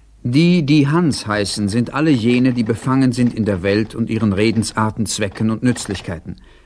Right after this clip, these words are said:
Die Auseinandersetzung mit dieser Welt und die ständige Flucht vor ihr prägen das Werk Ingeborg Bachmanns. In ihren Erzählungen, die nach Sprachrhythmus und Satzbau der Lyrik nahestehen,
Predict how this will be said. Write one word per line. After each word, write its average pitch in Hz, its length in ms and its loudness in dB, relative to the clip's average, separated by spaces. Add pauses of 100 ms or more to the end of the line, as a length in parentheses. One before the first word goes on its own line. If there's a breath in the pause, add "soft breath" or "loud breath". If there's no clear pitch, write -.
(180 loud breath)
Die 151 100 -2
Auseinandersetzung 156 800 0
mit 151 300 0
dieser 110 340 2
Welt 92 300 -4
und - 240 -12
die 120 80 -8
ständige 160 420 0
Flucht - 460 -4
vor 107 240 -4
ihr 98 320 -10 (180)
prägen 135 460 0
das 98 180 -8
Werk 98 300 -10
Ingeborg 98 440 -8
Bachmanns. - 560 -12 (540 soft breath)
In 135 160 2
ihren 143 240 2
Erzählungen, 156 680 0
die 101 100 -2
nach 95 200 -4
Sprachrhythmus 123 880 -4
und 90 120 -10
Satzbau 110 520 -2
der 107 140 0
Lyrik 120 400 -2
nahestehen, 139 680 0